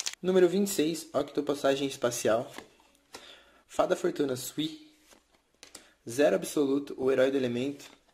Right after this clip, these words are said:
Pedra Milagrosa. E Alta Velocidade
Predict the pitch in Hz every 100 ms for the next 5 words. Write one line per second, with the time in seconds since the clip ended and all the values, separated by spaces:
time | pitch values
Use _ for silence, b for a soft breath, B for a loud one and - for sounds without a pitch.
0 | _ _ - B B B B B _ 147
1 | 160 160 151 143 120 123 127 135 139 B
2 | B B _ _ _ _ - 123 127 139
3 | 151 135 135 127 127 123 120 127 131